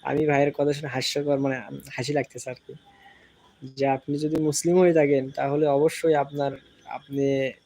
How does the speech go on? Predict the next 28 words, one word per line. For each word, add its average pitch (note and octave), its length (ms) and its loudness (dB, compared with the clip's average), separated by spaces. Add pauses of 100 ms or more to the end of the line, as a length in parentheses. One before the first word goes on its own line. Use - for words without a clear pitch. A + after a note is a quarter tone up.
(640)
এই D#3 260 0
চিন্তা, D#3 460 2
এই D3+ 200 6 (100)
টেন্ডেন্সি D#3 480 0
আপনার C#3+ 260 -2
ভিতরে C#3 240 -2
কাজ D3 200 -4
করতো B2+ 340 -4
যে C3 160 -4
আমার C3+ 220 -4
আইডির C#3 280 0
নাম C#3 200 -2
হিন্দু C#3 240 0
হয়ে C3+ 140 2
গেছে, C3+ 280 -2 (560)
তাহলে C3+ 220 -2
অবশ্যই D3 360 0
আমাকে C#3 280 0
এটা, C3 360 -4
এটা C3+ 240 -4
স-, - 320 -6
উম, C3+ 240 -8 (100)
তাড়াতাড়ি C3+ 320 -4
আমাকে C3 280 -8
একটু C3+ 260 -14 (520)
ঠিক E3 160 2
করতে C#3 260 2
হবে, B2 200 -4